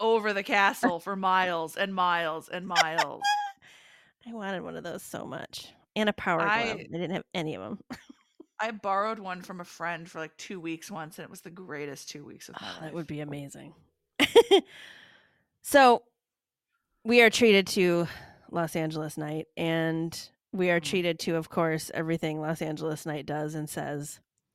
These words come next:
Speaker 2: And I, <laughs> I like when he's like, "You're defending champion, right?"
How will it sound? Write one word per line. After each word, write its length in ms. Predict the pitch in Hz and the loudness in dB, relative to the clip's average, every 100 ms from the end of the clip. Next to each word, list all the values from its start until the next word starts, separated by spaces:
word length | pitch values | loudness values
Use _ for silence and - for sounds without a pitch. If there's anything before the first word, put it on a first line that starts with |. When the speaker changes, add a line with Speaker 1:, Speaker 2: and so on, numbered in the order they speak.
| _ _ _ _ _ _ _ _ _ _ _ _ _ 196 | _ _ _ _ _ _ _ _ _ _ _ _ _ 2
Speaker 2:
And 220 | 196 196 | 4 4
I, 100 | 190 - | 0 0
<laughs> 1400 | - - - - - - - - - - - - _ 226 | 0 -2 -14 -18 -18 -20 -20 -20 -20 -20 -20 -20 _ 2
I 80 | |
like 220 | 233 233 262 | 6 4 4
when 100 | 240 | 2
he's 140 | 220 | 2
like, 200 | 196 - - _ _ _ _ _ _ - | 0 -2 -14 _ _ _ _ _ _ 0
"You're 140 | 285 | 2
defending 400 | 262 - 233 214 | 2 2 2 2
champion, 480 | 202 269 277 202 170 | 2 2 4 2 0
right?" 320 | 175 240 269 | 4 4 4